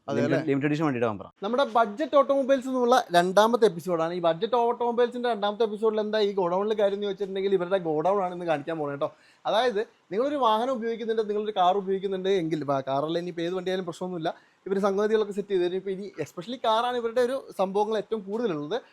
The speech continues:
Speaker 1: അപ്പോൾ നിങ്ങളൊരു വാഹനം ഉപയോഗിക്കുന്നുണ്ടെങ്കിൽ നിങ്ങളുടെ വാഹനത്തിന് നിങ്ങൾക്ക് ഏറ്റവും വില കുറച്ച് മേടിക്കാൻ പറ്റുന്ന ഒരുപാടധികം സാധനങ്ങൾ കാണിച്ചു തരാം. ഈ ഒരു നിലയിൽ കിടക്കുന്നത് കംപ്ലീറ്റ് യൂസ്ഡ് ഐറ്റംസ് ആണ് കേട്ടോ.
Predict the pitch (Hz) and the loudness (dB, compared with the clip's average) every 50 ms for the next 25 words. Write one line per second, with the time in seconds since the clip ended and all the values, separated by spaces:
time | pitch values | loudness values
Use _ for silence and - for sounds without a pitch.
0 | _ _ _ - 180 214 226 254 262 269 262 240 233 240 269 285 262 220 240 240 | _ _ _ -2 2 2 2 2 2 4 6 6 6 6 4 2 2 2 0 0
1 | 233 247 240 226 214 214 240 240 220 202 208 226 262 277 277 240 220 202 196 196 | 0 2 2 2 2 0 -2 -2 -4 -4 -4 -2 0 0 0 2 2 0 0 0
2 | 190 190 175 170 185 196 208 196 180 180 175 170 180 247 - _ _ _ _ _ | -2 -4 -6 -6 -6 -6 -6 -6 -6 -8 -8 -8 -8 -10 -10 _ _ _ _ _
3 | 170 190 190 - _ - 311 311 311 262 233 208 214 202 208 190 185 - 220 233 | -4 -4 -4 -4 _ -2 0 0 2 2 2 2 0 0 -2 -4 -4 -6 -6 -6
4 | - - _ _ _ 165 180 226 277 285 240 254 226 190 165 156 170 185 - - | -6 -8 _ _ _ 0 0 2 2 2 0 -2 -2 -2 -2 -4 -6 -8 -8 -8
5 | 165 160 165 180 185 180 165 175 180 156 165 151 151 156 165 180 170 151 139 135 | -8 -2 0 2 2 2 0 -2 -4 -4 -2 -2 -2 -2 -2 -2 -2 -4 -2 -2
6 | 151 156 202 240 _ _ _ _ - 226 285 320 302 269 254 240 233 240 233 208 | -2 -2 -2 -4 _ _ _ _ -4 -2 0 0 2 2 2 4 4 2 2 0
7 | 214 202 208 214 220 214 202 196 180 185 202 208 214 226 226 208 226 226 196 202 | -2 -2 -2 -4 -4 -2 0 -2 -2 -2 -4 -8 -8 -8 -8 -6 -8 -8 -8 -8
8 | 175 175 180 190 202 196 - 196 160 143 151 139 135 139 135 135 143 143 147 139 | -8 -8 -8 -8 -8 -6 -4 -4 -4 -4 -6 -10 -12 -12 -14 -12 -8 -8 -8 -8